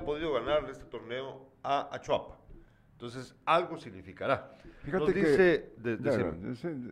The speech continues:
Speaker 2: ese, léelo.
Speaker 1: Ah, bueno. Saúl Yaquian dice, "Plata no tiene criterio de comentarista.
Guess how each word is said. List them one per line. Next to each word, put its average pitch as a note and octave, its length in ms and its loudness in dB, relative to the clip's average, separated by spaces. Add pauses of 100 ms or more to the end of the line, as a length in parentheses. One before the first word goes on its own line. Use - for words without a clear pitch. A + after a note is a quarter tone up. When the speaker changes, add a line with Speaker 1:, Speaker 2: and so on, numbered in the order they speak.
(280)
Speaker 2:
ese, - 220 -12 (260)
léelo. G#2 420 -2 (100)
Speaker 1:
Ah, F3+ 120 12
bueno. E3 240 8 (480)
Saúl E3+ 400 0
Yaquian C#3+ 380 2
dice, F3 220 -4
"Plata G3 420 8
no F3+ 120 4
tiene F3 200 2
criterio E3 340 2
de E3+ 100 2
comentarista. A2+ 840 0